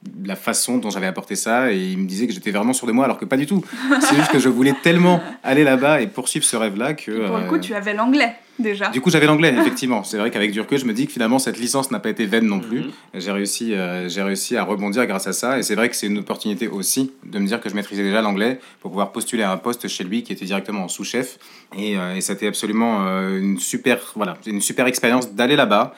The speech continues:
Speaker 1: Ensuite, euh, effectivement, c'était pas à la hauteur, je vais dire, de mes attentes. Ça n'a pas été le parcours que, que j'espérais là-bas. Euh, le personnage n'était pas celui que j'avais imaginé.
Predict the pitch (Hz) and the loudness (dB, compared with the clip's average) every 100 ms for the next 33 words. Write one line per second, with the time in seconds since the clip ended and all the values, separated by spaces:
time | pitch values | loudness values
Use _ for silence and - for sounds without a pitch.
0 | - - - 104 - 117 107 101 101 104 | -20 -16 -8 -4 -4 -4 -2 0 0 -4
1 | 110 113 - 104 110 131 131 - 107 107 | -4 -2 -2 -4 -2 2 2 0 -4 0
2 | 117 120 - 135 131 120 117 117 120 127 | 0 0 4 4 4 0 0 2 4 4
3 | 139 139 127 - - - _ - 87 107 | 4 0 -4 -6 -20 -20 _ -8 -6 -4
4 | 104 107 101 110 - 127 - 110 101 107 | -4 -4 -4 -6 -2 -4 -2 -4 -2 -2
5 | 113 120 120 110 101 101 113 131 _ - | -4 -2 -2 0 0 0 -2 -4 _ -10
6 | 95 95 95 95 104 - 104 104 98 98 | -6 -4 -4 -4 -6 -8 -6 -6 -6 -8
7 | 101 101 98 110 110 120 117 113 107 135 | -8 -6 -4 -2 0 2 2 0 0 -2